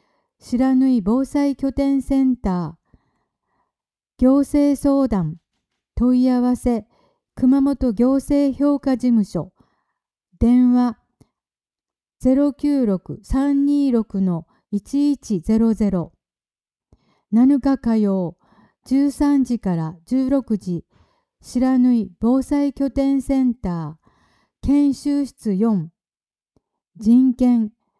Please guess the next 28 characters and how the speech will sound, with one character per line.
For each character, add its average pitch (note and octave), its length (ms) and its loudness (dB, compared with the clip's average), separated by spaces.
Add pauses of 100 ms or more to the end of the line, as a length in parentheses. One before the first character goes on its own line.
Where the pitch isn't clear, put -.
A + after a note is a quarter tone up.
(180)
行 C4+ 220 2
政 C#4+ 380 0
相 C4+ 280 0
談、 E3+ 340 -6 (440)
問 B3 280 0
い B3 80 0
合 A#3+ 100 0
わ B3 140 0
せ、 A#3 320 -4 (600)
人 B3+ 320 2
権、 B3 360 0 (380)
人 C#4 300 0
権 C#4 280 0
啓 A#3+ 280 -2
発 G#3+ 320 -8
課、 F#3+ 260 -10 (540)
電 B3+ 400 0
話 B3+ 300 -2
三 C#4 440 -2
二 C#4 240 0
の F#3 260 -4 (280)
一 B3+ 280 -8
七 C4 320 -2
ゼ A3 180 -6
ロ A3+ 140 -4
八。 G3+ 440 -10 (920)
行 A#3+ 260 2
政、 B3 500 -2